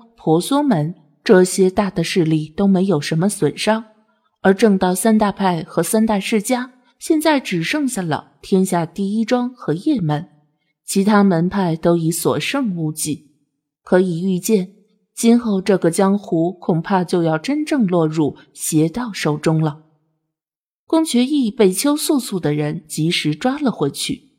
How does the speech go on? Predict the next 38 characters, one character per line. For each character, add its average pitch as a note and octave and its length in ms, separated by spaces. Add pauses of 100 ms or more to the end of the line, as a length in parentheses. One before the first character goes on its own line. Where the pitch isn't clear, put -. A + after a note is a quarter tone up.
(240)
否 F3+ 180
则 F3+ 180
恐 F3 220
怕 F#3 180
一 D#3+ 260
样 C#4 220
逃 D#3 220
不 - 160
过 D#3+ 180
这 D#3+ 200
一 D3+ 160
劫。 D3 360 (460)
不 A3+ 160
过 A3 220
这 G#3+ 160
对 G3+ 200
于 F3+ 140
他 G3+ 160
来 E3+ 180
说， G3+ 360 (120)
究 G3 200
竟 F#3+ 260
算 F#3 220
是 F3 160
幸 G#3 400
还 - 240
是 D#3+ 160
不 D3+ 200
幸， G#3 360 (200)
就 F3+ 140
只 F3 220
有 E3+ 160
他 - 200
自 D4 240
己 - 360
知 A#3 160
道 A#3 200
了。 - 280